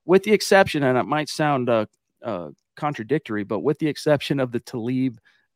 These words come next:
uh, Michael Crabtree chain snatching stuff, that, for whatever reason, I, I love that. But Shannon Sharp,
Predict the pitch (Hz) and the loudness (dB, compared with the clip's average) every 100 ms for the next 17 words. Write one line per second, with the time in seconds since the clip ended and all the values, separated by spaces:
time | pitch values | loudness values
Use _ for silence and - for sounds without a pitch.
0 | _ _ 120 113 101 101 - _ - 131 | _ _ -4 -2 -2 -6 -10 _ -4 -2
1 | 123 123 - 131 120 - 123 117 - _ | -2 -4 -2 0 -2 -4 -6 -6 -10 _
2 | _ _ _ _ _ _ _ - - 147 | _ _ _ _ _ _ _ -12 -4 -2
3 | 139 127 107 - 110 110 120 101 98 - | 0 -2 -4 -2 -2 -2 -2 -2 -4 -8
4 | - - 110 92 - 131 135 - 139 143 | -16 -6 -6 -6 -4 0 0 -2 -6 0
5 | 160 151 139 131 117 107 104 101 - 110 | 0 0 0 -2 -4 -4 -4 -4 -8 -8
6 | 101 107 98 87 - 139 170 180 175 180 | -4 -4 -4 -6 -6 -4 -2 -2 0 2
7 | 175 | 2